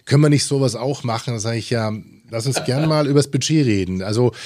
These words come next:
ich gebe euch mal einen Hinweis, hört mal den Abspann von einer dieser Produktionen und dann seht ihr ja ungefähr mal, selbst wenn ihr die Payroll durchzählt, wie viele Leute da an so einer Produktion arbeiten, dann wisst ihr ungefähr,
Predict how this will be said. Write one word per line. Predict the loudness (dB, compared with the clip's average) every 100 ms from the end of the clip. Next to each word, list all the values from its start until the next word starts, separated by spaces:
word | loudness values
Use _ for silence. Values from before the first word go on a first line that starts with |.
| -16 -8
ich | -2
gebe | 2
euch | 4
mal | 4
einen | 4
Hinweis, | 4 4 2 2 2
hört | 2
mal | 2 2
den | 2
Abspann | -2 -4 -4 -4 -2 -2 -2
von | -4 -4
einer | -2 0
dieser | 2 2
Produktionen | 2 0 0 0 0 2 2 0
und | -2
dann | 0
seht | 2 2 2
ihr | 2
ja | 4 2
ungefähr | 0 -2 0 0
mal, | 2 2 2 0 -10 -16 -2
selbst | 0 2
wenn | 2
ihr | 4
die | 2
Payroll | 2 4 6 4 4
durchzählt, | 2 2 2 -2 -4 0 2 4 2
wie | 0
viele | 0 2
Leute | 4 4 2
da | 0 0
an | -2
so | -2
einer | -4
Produktion | -2 -4 -2 -2 -2
arbeiten, | -2 0 0 -2
dann | -2 0
wisst | 0 0
ihr | -2
ungefähr, | -2 -2 -2 -2